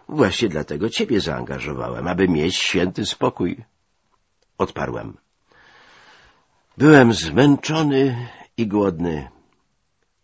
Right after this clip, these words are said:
"Chodźmy do bazaru na obiad", zaproponowałem.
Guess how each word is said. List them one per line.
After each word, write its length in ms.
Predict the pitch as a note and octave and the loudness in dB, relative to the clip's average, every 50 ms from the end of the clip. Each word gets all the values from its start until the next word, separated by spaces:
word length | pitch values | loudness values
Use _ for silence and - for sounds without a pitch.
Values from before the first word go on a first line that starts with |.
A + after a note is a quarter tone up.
| _ _ _ _ | _ _ _ _
"Chodźmy 440 | _ - A#3+ A3+ - G2+ F#2 F2 D#2 | _ -6 -4 -4 -4 -2 -2 -4 -2
do 180 | C#2 E2 E2 | -2 -2 -2
bazaru 480 | - E2 F2 - - F#2 D2+ D2 D#2+ D#2 | -2 -2 -4 -4 -2 -4 -4 -4 -4 -6
na 180 | C#2 C#2+ D2 C2+ | -6 -4 -4 -6
obiad", 640 | B1+ B1+ D2 C2+ B1 B1+ B2 - _ - - _ _ _ _ _ _ _ _ _ _ _ _ _ _ | -6 -6 -6 -6 -6 -8 -10 -12 _ -20 -20 _ _ _ _ _ _ _ _ _ _ _ _ _ _
zaproponowałem. 960 | - - G#2 F#2 - F2 D2+ - E2+ D2+ C#2+ C2+ C2+ C2 A#1+ A#1+ B1+ - A#2 | -8 -6 -6 -4 -4 -6 -8 -6 -6 -6 -6 -6 -6 -8 -8 -8 -10 -10 -12